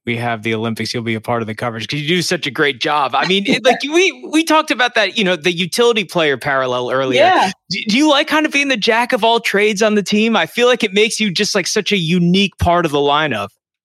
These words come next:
Speaker 2: I, I really do. Um, you know, 'cause weather's my bread and butter. That's, that's what I, you could put me on T V at any time and I, I know the weather inside and out. I can talk about that. But I get excited to do,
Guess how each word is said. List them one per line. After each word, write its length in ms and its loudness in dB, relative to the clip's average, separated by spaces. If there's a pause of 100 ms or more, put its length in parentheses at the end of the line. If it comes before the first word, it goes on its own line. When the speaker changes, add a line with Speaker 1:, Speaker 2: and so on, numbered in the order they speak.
(120)
Speaker 2:
I, 260 4
I 120 6
really 360 6
do. 300 2 (560)
Um, 580 4 (360)
you 120 2
know, 140 6
'cause 180 2
weather's 380 4
my 140 4
bread 180 4
and 100 4
butter. 400 -2
That's, 220 4
that's 260 2
what 280 4 (120)
I, 260 2 (720)
you 160 0
could 140 2
put 160 2
me 100 2
on 140 4
T 140 -2
V 100 6
at 60 4
any 240 4
time 400 2
and 80 0
I, 260 4
I 140 4
know 160 6
the 100 6
weather 300 4
inside 360 2
and 120 0
out. 160 2
I 80 4
can 160 0
talk 240 0
about 220 0
that. 200 0 (460)
But 100 6
I 80 6
get 160 4
excited 640 2
to 120 0
do, 560 6